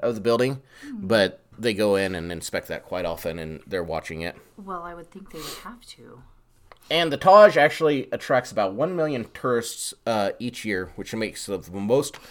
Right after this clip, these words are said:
Speaker 1: tourist visited place in all of India.
Speaker 2: Wow.
Speaker 1: Yep.
Speaker 2: Hmm.
Speaker 1: And that's pretty much all we have for the Taj Mahal.
Speaker 2: Okay, so I forgot something at the beginning, and I knew I had forgotten this till just now.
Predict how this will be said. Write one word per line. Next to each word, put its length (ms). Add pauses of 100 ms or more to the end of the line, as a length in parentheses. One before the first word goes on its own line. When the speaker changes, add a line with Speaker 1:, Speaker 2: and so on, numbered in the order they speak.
(300)
Speaker 1:
tourist 320
visited 440
place 380
in 280
all 180
of 80
India. 340 (680)
Speaker 2:
Wow. 400 (300)
Speaker 1:
Yep. 180 (1400)
Speaker 2:
Hmm. 80 (440)
Speaker 1:
And 200 (360)
that's 240
pretty 200
much 180
all 80
we 80
have 140
for 100
the 280 (120)
Taj 280
Mahal. 420 (720)
Speaker 2:
Okay, 200
so 220
I 80
forgot 300
something 240
at 100
the 60
beginning, 340
and 80
I 60
knew 300
I 60
had 140
forgotten 380
this 380 (500)
till 140
just 200
now. 260